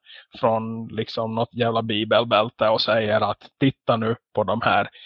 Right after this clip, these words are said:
eh, neger-muslim-aporna. Eh, för att de kan inte skillna-,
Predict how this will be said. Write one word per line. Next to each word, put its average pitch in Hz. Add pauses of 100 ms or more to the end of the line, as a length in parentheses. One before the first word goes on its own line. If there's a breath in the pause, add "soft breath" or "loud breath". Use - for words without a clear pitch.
(440 loud breath)
eh, 92
neger-muslim-aporna. 120 (600 loud breath)
Eh, 110 (300)
för 123
att 117
de 117
kan 123
inte 117
skillna-, 123